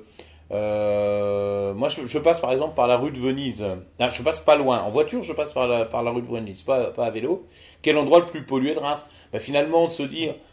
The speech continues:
qu'au lieu d'y venir y traîner sa voiture deux fois par jour, on va l'éviter et passer, euh, à vélo sans, sans polluer quoi que ce soit. C-,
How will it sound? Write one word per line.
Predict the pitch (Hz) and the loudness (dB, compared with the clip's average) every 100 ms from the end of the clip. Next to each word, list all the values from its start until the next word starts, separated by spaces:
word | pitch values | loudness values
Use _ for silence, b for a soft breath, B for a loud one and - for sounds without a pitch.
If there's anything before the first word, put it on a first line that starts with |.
| - | -6
qu'au | 143 | -2
lieu | 160 | 0
d'y | 147 143 143 | -2 -4 -8
venir | 139 151 156 | -4 -4 -4
y | 139 | -6
traîner | - 147 147 | -4 -2 -2
sa | 151 127 | 2 2
voiture | 123 123 143 | 2 0 -4
deux | 127 | -2
fois | 135 127 | 0 0
par | 127 123 | 0 -2
jour, | 139 139 85 b b - | -4 -4 -6 b b -6
on | 104 | -2
va | 120 120 - - | 2 2 2 -4
l'éviter | 139 151 151 123 160 160 151 - 151 | -2 -2 -4 2 4 4 2 -2 0
et | |
passer, | 151 135 131 147 143 131 | 4 2 2 -2 0 4
euh, | 104 | 4
à | |
vélo | 107 123 139 143 | 4 2 2 -2
sans, | 131 113 107 104 101 98 95 b b - | -2 0 0 0 0 -2 -4 b b -10
sans | - 123 | -4 -2
polluer | 135 131 127 | 2 2 2
quoi | 117 | -2
que | - | -2
ce | |
soit. | 117 196 208 | 0 2 2
C-, | - - | -2 -12